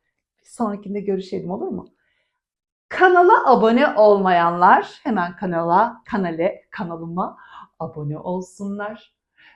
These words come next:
Ee, Instagram hesabımı takip etmeyi unutmayın.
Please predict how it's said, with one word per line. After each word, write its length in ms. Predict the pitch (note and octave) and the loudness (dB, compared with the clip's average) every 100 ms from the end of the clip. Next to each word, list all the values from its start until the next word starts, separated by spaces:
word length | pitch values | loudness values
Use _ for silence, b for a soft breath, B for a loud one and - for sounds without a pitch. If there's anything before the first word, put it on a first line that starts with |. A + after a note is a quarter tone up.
| _ F3+ | _ -8
Ee, 200 | F3 - | -8 -6
Instagram 640 | G3 G3 A3 F#3+ G3+ G#3+ | -8 -4 -4 -2 -2 -2
hesabımı 840 | G#3 - G3+ F#3+ F3+ F#3+ G3 G3 - _ F#3 | -6 2 4 4 0 -2 0 -2 -6 _ -14
takip 340 | A3+ F#3+ F#3+ E3+ | -4 -2 -2 -4
etmeyi 600 | E3 F3 E3+ E3 D#3+ _ | -6 -8 -8 -8 -8 _
unutmayın. 760 | G3 F3+ - D3 D3 G#3+ C4+ B | -10 -10 -12 -12 -8 -6 -6 B